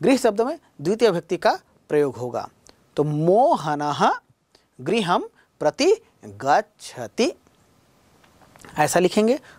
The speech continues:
मोहन घर की, हिंदी में अर्थ वही होगा, हिंदी में अर्थ परिवर्तन नहीं होगा। मोहन घर की ओर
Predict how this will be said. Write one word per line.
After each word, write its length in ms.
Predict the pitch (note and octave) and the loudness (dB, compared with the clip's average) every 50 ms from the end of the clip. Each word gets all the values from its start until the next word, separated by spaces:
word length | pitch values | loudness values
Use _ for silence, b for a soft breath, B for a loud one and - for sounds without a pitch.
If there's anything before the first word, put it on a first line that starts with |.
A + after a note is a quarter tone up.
| B - | B -2
मोहन 340 | D3+ D#3 D3+ C#3+ F3 B3+ D4 | 0 2 2 2 2 0 0
घर 240 | A3+ B2 C#3+ D3+ D3 | 0 0 0 0 0
की, 160 | - - G#3+ - - | -2 -6 -10 -12 -14
हिंदी 440 | D3+ E3 D#3 D#3 D3+ G3 G#3+ C4 | -16 -12 -6 -2 0 0 2 2
में 80 | C4+ C4 | 2 2
अर्थ 180 | A#3+ A#3+ A#3+ B3 | 0 0 0 0
वही 200 | A#3 G#3 A3 G3+ | 0 0 -2 -4
होगा, 300 | C#3+ B2 G#2+ - - - _ _ _ _ _ _ _ _ _ _ _ _ _ _ _ _ - | -6 -8 -12 -16 -18 -20 _ _ _ _ _ _ _ _ _ _ _ _ _ _ _ _ -4
हिंदी 240 | - D#3+ F#3+ G#3 A#3 | 0 2 2 2 2
में 100 | A#3 B3+ | 2 0
अर्थ 200 | G#3+ G3 G3+ - | 0 -2 -2 -2
परिवर्तन 560 | - - E3+ E3 D#3+ D#3+ D#3 D#3 B3 C4 E4 b b b b b b _ - | -2 0 0 2 2 0 0 0 0 -2 -2 b b b b b b _ -12
नहीं 240 | A#2+ B2 C3+ D#3 F3+ | -8 -6 -4 -4 -4
होगा। 240 | E3 D3 B2+ C3 A2+ | -4 -4 -4 -4 -6
मोहन 440 | B2 D3 E3 F3 F3 G#3 C#4+ C#4 F#3 | -4 -2 -2 0 0 0 -2 -2 -2
घर 220 | C#3 C#3+ C#3+ C#3 | -2 -2 -2 -2
की 180 | - - E3 - | -4 -6 -6 -2
ओर 260 | - F3 A3+ C#4+ | 0 2 2 0